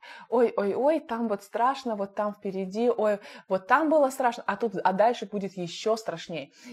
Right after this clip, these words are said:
И тут я вам хочу сказать, что, э, в притче Соломона написано четыре двадцать три: «Больше всего хранимого храни сво-, сердце твоё, потому что из него источники жизни». Уверена, вы знаете это местописание. «Храни своё сердце». Красиво звучит.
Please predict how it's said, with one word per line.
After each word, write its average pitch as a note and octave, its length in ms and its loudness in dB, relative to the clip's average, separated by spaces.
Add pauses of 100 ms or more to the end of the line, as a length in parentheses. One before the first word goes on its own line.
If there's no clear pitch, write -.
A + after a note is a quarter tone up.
(140)
И G#3 100 -6
тут D4+ 240 -4
я A3 80 2
вам G3 120 -4
хочу F#3+ 300 -6
сказать, F#3 560 -8
что, E3+ 500 -8
э, F3 260 -8
в F3 60 -18
притче B3+ 320 -6
Соломона G3+ 600 -2
написано F#3 560 -8
четыре A#3 360 -4
двадцать F3+ 360 -6
три: G3 260 -6 (320)
«Больше A#3+ 520 -2
всего G3+ 360 -4
хранимого F#3+ 840 -4 (200)
храни A3+ 480 0
сво-, G3+ 300 -10 (100)
сердце - 580 -2
твоё, F3 440 -6 (240)
потому G#3+ 300 0
что G3+ 180 -4
из F#3 260 -4
него F3+ 480 -4 (100)
источники F3 680 -6
жизни». D#3+ 420 -10 (140)
Уверена, E4+ 360 -2
вы A#3+ 80 2
знаете G3 420 -6
это D#3 100 -14
местописание. D#3 720 -10
«Храни G3 420 -4
своё G3 300 -4
сердце». D#3+ 500 -4
Красиво A#3 420 -6
звучит. F3+ 440 -10